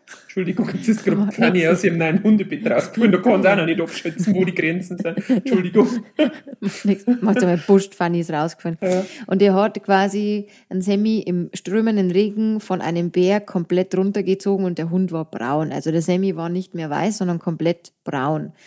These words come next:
Speaker 2: So,
Speaker 1: Mhm.
Speaker 2: jeder andere darf seinen Hund dann baden und ich hab mir gedacht,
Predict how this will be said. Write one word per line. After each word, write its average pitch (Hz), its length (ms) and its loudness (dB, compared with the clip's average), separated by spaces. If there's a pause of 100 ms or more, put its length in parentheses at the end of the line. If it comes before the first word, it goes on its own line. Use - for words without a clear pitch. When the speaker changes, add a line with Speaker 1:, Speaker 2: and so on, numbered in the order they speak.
(500)
Speaker 2:
So, 170 140 -2
Speaker 1:
Mhm. 175 380 0
Speaker 2:
jeder 202 260 0
andere 226 320 0
darf 220 240 0
seinen 202 180 0
Hund 220 220 -2
dann 170 180 -4
baden 214 600 -2
und 190 200 -4
ich 185 140 -4
hab - 120 -2
mir 190 100 -2
gedacht, 190 240 -2